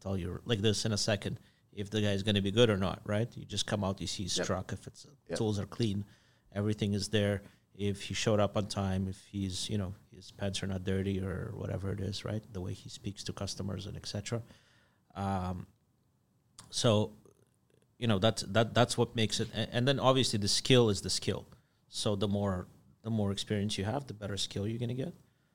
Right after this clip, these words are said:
Speaker 1: But because we have processes in place where we make sure that the job is done well, you know, we have inspectors go on site and check them out and et cetera, right?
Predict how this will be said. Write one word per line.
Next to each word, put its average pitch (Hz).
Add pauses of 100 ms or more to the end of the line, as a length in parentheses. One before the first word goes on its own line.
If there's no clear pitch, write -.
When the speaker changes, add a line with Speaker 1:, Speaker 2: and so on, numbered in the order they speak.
(180)
Speaker 1:
But 117
because 113
we 117
have 113
processes 107
in 98
place 107 (560)
where 104
we 104
make 104
sure 101
that 98
the 98
job 92
is 92
done 92
well, 110 (260)
you -
know, 90
we 92
have 90
inspectors 92
go -
on 92
site -
and -
check 90
them 90
out -
and -
et -
cetera, -
right? 123